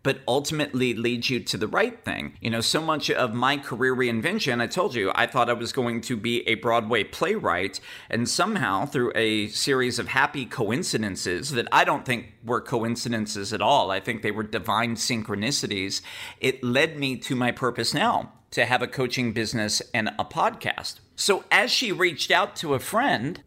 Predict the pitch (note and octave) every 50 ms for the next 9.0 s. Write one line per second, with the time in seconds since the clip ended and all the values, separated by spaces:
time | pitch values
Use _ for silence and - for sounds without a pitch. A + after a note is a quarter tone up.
0 | _ - - E3+ C#3 F3 F3+ E3+ E3+ E3 D3 - - - C#3 C#3+ D3+ - - C#3
1 | D3 D#3 C3+ B2+ B2+ - - - - - B3 C#4 A#3 C3+ C3+ A2+ A#2 - - C3+
2 | B2 - - B2+ A2+ G#2 - - A2 G2+ G2 G2+ G#2+ C#3 E3+ F#3 D#3+ A#2 G#2+ -
3 | B2 C#3 D#3+ - - - C3 B2+ A#2+ G#2+ G#2+ F#2 - C3 E3+ A3+ A3 - - F2
4 | E2+ - - - - - - - - - - - _ - D3+ D3+ D3+ - - -
5 | - G3+ A3 A#3+ B3 A3 C#3 F3 F3 F3 E3+ D#3+ - - E3 D3 C#3 - - -
6 | F#3+ G3+ G#3 E3+ C3+ C3 C3 G3 A3+ B3 A3+ F3+ C3 A2+ G#2 G2 - - - -
7 | - - - - - - - - - A#2+ B2+ D3+ C#3+ C#3+ B2 C#3+ D#3 F3+ - G#3+
8 | F3+ E3+ C#3+ A#2+ C3+ B2+ B2 - - - C3+ C3+ B2+ - C#3+ C3 B2+ B2+ B2+ B2+